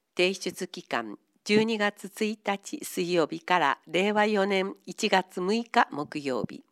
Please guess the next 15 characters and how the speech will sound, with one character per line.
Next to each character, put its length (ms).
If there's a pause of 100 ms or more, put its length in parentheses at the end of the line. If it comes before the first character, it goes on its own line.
(640)
対 200
象 260
者、 320 (300)
二 140
十 140
歳 360
以 40
上 280
の 280
市 180
内 400
在 300
住、 340
在 260
勤、 300